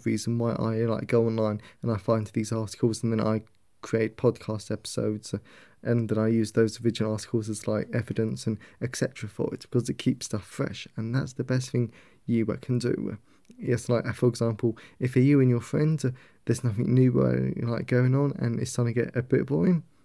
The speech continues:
mix it up a bit, keep stuff fresh, like, I don't know, go out for dinner, go around each other's houses, like, out of the blue, and just try and, I don't know,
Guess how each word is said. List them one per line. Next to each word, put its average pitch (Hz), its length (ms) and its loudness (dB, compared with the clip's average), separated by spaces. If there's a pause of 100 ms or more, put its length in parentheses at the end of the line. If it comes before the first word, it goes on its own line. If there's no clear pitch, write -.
(320)
mix 143 280 -2
it 160 60 0
up 160 160 -2
a 139 40 -4
bit, - 280 -6
keep - 240 -6
stuff 131 260 -4
fresh, 127 360 -2
like, 110 340 -4 (340)
I 123 80 0
don't 107 120 -6
know, 123 220 0
go 135 160 4
out 120 120 0
for - 120 -12
dinner, 139 400 2 (800)
go 127 100 4
around 120 220 6
each 117 180 -2
other's 113 220 -2
houses, 127 400 0
like, 120 100 -2 (160)
out 131 120 -2
of 131 60 -2
the 127 60 -6
blue, 147 320 4
and 135 100 0
just 127 220 -6
try 160 200 0
and, 135 260 0 (340)
I 143 80 0
don't 127 120 -6
know, 110 180 0